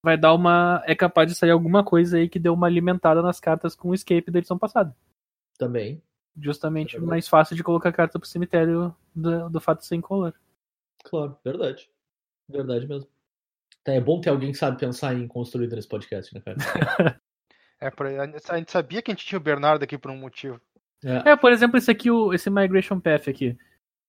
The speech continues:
Speaker 1: que é o, como é que é mesmo a carta, a versão original disso aqui? Quatro mana, procura
Speaker 2: O
Speaker 1: pelo terreno básico?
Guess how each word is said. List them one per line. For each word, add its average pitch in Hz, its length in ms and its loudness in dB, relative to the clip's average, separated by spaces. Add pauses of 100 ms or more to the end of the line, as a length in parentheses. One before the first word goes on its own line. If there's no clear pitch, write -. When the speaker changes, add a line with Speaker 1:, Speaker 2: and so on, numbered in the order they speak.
Speaker 1:
que 151 80 2
é 143 60 8
o, 147 520 4
como 156 120 0
é 151 40 2
que 165 60 -2
é 160 40 0
mesmo 160 200 4
a 131 80 6
carta, 143 260 4
a 131 100 0
versão 127 280 -2
original 135 320 0
disso 131 140 -4
aqui? 175 200 0
Quatro 135 280 0
mana, 139 160 0
procura 127 260 -2
Speaker 2:
O 120 80 -8
Speaker 1:
pelo 127 100 -2
terreno 123 240 -10
básico? 147 320 2